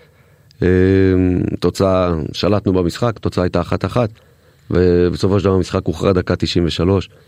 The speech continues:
משער חצי עצמי של פיירו. אה, אחר כך יצאנו שני משחקי חוץ שם, אחד מהם גם כן, אה, החמצנו פנדל ב-, בדקה שאם אנחנו מפקיעים, אני חושב שאנחנו גם מנצחים.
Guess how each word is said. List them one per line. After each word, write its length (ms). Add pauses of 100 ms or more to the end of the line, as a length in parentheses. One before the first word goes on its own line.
(380)
משער 280
חצי 320
עצמי 400
של 260
פיירו. 420 (1300)
אה, 240
אחר 160
כך 100
יצאנו 280
שני 160
משחקי 340
חוץ 200
שם, 260 (640)
אחד 220
מהם 260
גם 180
כן, 300
אה, 60 (920)
החמצנו 440
פנדל 320
ב-, 460
בדקה 320
שאם 180
אנחנו 140
מפקיעים, 340
אני 80
חושב 160
שאנחנו 260
גם 120
מנצחים. 420